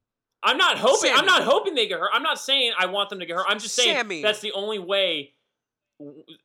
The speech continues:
Speaker 1: any
Speaker 2: It
Speaker 1: team
Speaker 2: is Thanksgiving week.
Speaker 1: Uh, excuse
Speaker 2: Sammy.
Speaker 1: me, it's my two minutes.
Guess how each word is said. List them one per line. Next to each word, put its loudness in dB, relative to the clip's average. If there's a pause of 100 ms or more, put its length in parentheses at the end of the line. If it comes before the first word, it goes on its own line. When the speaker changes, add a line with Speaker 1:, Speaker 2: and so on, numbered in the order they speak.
Speaker 1:
any -2
Speaker 2:
It -6
Speaker 1:
team -2
Speaker 2:
is -8
Thanksgiving -2
week. -12 (1600)
Speaker 1:
Uh, 4
excuse -2
Speaker 2:
Sammy. -12
Speaker 1:
me, -4
it's -10
my 2
two -8
minutes. -8